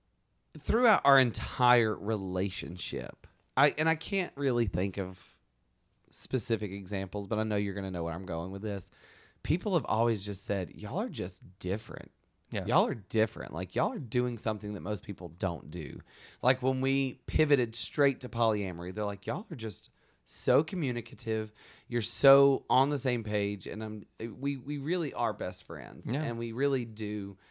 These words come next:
Speaker 1: do life together, um, in an interesting way.
Speaker 2: Mm-hmm. When we
Speaker 1: Or we did. We did life together in an interesting way when we were together. Now we're very individualistic, um, with the way we're doing life.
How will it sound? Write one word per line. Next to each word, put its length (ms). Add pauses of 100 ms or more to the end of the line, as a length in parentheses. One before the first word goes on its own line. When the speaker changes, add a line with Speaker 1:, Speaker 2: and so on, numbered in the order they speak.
(480)
Speaker 1:
do 240
life 340
together, 600 (600)
um, 640 (720)
in 120
an 120
interesting 520
way. 220
Speaker 2:
Mm-hmm. 280 (280)
When 180
we 220
Speaker 1:
Or 100
we 120
did. 400
We 120
did 200
life 260
together 320
in 80
an 120
interesting 440
way 140
when 100
we 60
were 100
together. 500
Now 320
we're 240 (320)
very 300
individualistic, 1000 (800)
um, 480
with 120
the 80
way 120
we're 100
doing 220
life. 440